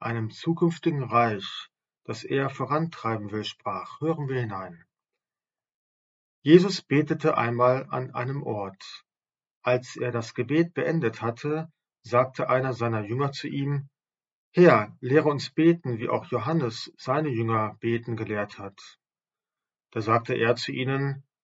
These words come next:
„Wenn ihr betet, so sprecht: Vater, geheiligt werde dein Name, dein Reich komme. Gib uns täglich das Brot, das wir brauchen.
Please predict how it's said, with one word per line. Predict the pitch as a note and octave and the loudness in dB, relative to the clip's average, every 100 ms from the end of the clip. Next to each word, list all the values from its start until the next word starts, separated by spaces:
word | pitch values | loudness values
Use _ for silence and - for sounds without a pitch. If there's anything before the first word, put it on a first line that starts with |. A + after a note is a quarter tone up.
| _ _ - | _ _ -2
„Wenn | B2+ | 0
ihr | B2+ | 2
betet, | A#2 D#3 F3 B2 B2 - - | 4 4 4 2 -2 -2 -10
so | A#2+ A#2+ | -6 -4
sprecht: | - - C#3+ C#3 - - - - _ _ _ _ _ | -6 -6 -4 -4 -8 -18 -20 -20 _ _ _ _ _
Vater, | - B2+ C#3 C#3 A2 G2 - | 4 8 8 4 -6 -6 -4
geheiligt | B2 G#2+ A2 C3 C#3+ - A#2 | -2 0 2 2 0 -6 0
werde | B2 B2 A#2+ | 2 2 0
dein | A#2 B2+ B2 | -2 -2 0
Name, | G#2 G2+ G2 F#2+ - _ _ _ _ _ - | 0 0 -4 -14 -18 _ _ _ _ _ -2
dein | C3 A#2+ C#3 | 4 6 4
Reich | C#3 C3+ C#3+ - | 4 4 2 -4
komme. | - A#2 G#2 G2 F#2+ G2 _ _ _ _ _ _ _ - | -8 -6 -6 -8 -12 -16 _ _ _ _ _ _ _ -2
Gib | D3+ | 2
uns | D#3 D#3 - | 4 2 -4
täglich | - D#3+ E3 D3+ | 2 4 4 0
das | D3+ - | 0 -2
Brot, | - C3+ D#3 A#2 A2+ A#2 | -10 0 2 2 0 -8
das | G#2 - | -8 -8
wir | A2+ | -10
brauchen. | G2 G2+ G#2+ G2 G#2 F#2 F2 | -4 -2 -2 -4 -16 -20 -20